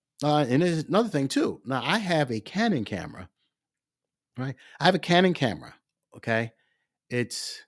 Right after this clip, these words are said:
oh, I forgot what it's called, but I can take pictures where if I had on a table, when I went to Vegas last year, I had on a table and it automatically took pictures of us.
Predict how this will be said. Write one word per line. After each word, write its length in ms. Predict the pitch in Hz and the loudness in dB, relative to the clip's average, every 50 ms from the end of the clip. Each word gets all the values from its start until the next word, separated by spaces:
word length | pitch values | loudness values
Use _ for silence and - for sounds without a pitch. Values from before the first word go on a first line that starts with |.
| _ _ _ _ _ _ _ _ _ _ _ _ _ _ _ _ _ _ _ _ _ _ _ _ _ _ _ _ _ _ _ _ | _ _ _ _ _ _ _ _ _ _ _ _ _ _ _ _ _ _ _ _ _ _ _ _ _ _ _ _ _ _ _ _
oh, 320 | - 127 139 143 135 135 127 | -10 -8 -6 -6 -6 -6 -8
I 40 | 123 | -10
forgot 240 | - - - 120 117 | -10 -10 -10 -10 -8
what 80 | 127 | -8
it's 80 | 127 123 | -10 -12
called, 380 | - - - 143 143 139 131 127 | -12 -10 -8 -6 -4 -4 -4 -2
but 240 | 127 123 117 - - _ _ _ _ _ _ _ _ - | -2 -4 -4 -4 -10 _ _ _ _ _ _ _ _ -6
I 140 | - 143 147 | -2 -2 -2
can 180 | - - 143 | 0 0 -2
take 240 | - - 156 - - | 0 0 -2 -2 0
pictures 720 | - 160 147 151 - - 156 151 151 147 139 135 - - _ _ _ _ _ _ _ _ | 0 0 0 0 -2 0 4 4 4 4 4 0 -8 -16 _ _ _ _ _ _ _ _
where 500 | 127 135 135 127 127 127 127 120 113 - _ _ _ _ _ _ _ _ _ _ _ _ _ _ - | 0 4 6 6 6 6 4 2 0 -4 _ _ _ _ _ _ _ _ _ _ _ _ _ _ -14
if 160 | 110 - 151 | -10 -4 -4
I 80 | 143 | -4
had 180 | 131 139 147 135 | 0 0 0 0
on 140 | 131 131 127 | 0 -2 -4
a 60 | 120 | -6
table, 540 | - - 151 151 151 147 151 147 147 143 - - | -4 0 2 2 2 2 0 -2 -2 -4 -6 -8
when 100 | 120 131 | -8 -6
I 60 | 139 | -4
went 140 | 156 151 143 | -4 -4 -6
to 60 | 131 | -4
Vegas 360 | 123 147 147 127 113 - - | -2 -2 -2 -2 -4 -6 -8
last 280 | 110 101 101 - - - | -8 -8 -8 -10 -10 -10
year, 200 | 104 98 92 - _ _ _ _ _ _ - | -10 -10 -10 -12 _ _ _ _ _ _ -12
I 40 | 117 | -8
had 160 | 120 135 135 | -4 -2 0
on 120 | 131 127 120 | 0 0 -2
a 80 | 117 | -4
table 520 | - - 156 151 147 123 117 113 113 104 - | -4 0 2 2 2 2 0 -6 -6 -6 -8
and 100 | 101 110 | -8 -10
it 100 | 113 104 | -10 -10
automatically 440 | - 131 135 131 131 127 120 123 117 | -4 -4 -2 -2 -2 -4 -6 -6 -10
took 180 | - 113 104 - | -10 -12 -14 -10
pictures 300 | - 127 - - 95 95 | -10 -10 -8 -8 -10 -10
of 160 | 87 78 71 | -12 -14 -14
us. 180 | 67 69 - | -16 -18 -20